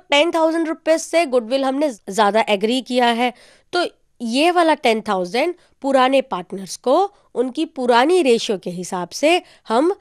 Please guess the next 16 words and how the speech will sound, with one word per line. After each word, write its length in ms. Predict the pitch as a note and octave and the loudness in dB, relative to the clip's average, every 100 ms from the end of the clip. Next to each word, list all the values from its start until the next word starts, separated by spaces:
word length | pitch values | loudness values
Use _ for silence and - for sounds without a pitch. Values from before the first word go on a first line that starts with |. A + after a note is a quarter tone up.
| _ _ | _ _
डिस्ट्रीब्यूट 640 | G3 A#3+ A3+ F#3+ A3 F4+ - | -8 -6 -6 -6 -2 -4 -2
कर 160 | G#3+ F3+ | -6 -6
देंगे। 480 | E3+ F3 F3+ A#3 F3+ _ _ | -6 -8 -4 -4 -4 _ _
So 220 | - G#3+ | -6 -2
our 120 | F#3+ F3+ | -2 -4
journal 280 | F#3 F3 G#3+ | -6 -4 -2
entry 280 | C4+ C4 C4+ | -2 -4 -6
will 180 | C#4 C#4+ | -4 -4
be 140 | A#3 D4 - _ _ | -4 -8 -10 _ _
goodwill 420 | F3+ F#3 D#3+ F3+ F#3 | -14 -14 -10 -8 -6
account 320 | G#3 G#3 G#3+ | -4 -4 -2
debit 400 | G#3+ G3 A#3 - _ _ _ - | -4 -2 -4 -4 _ _ _ -4
to 100 | E4 F4 | -2 0
A's 260 | B3+ C4+ C4 | 2 0 0
capital 460 | C4 A#3+ - A#3+ | -4 -4 -2 -2
account 360 | A3+ A3+ A3+ | 0 0 0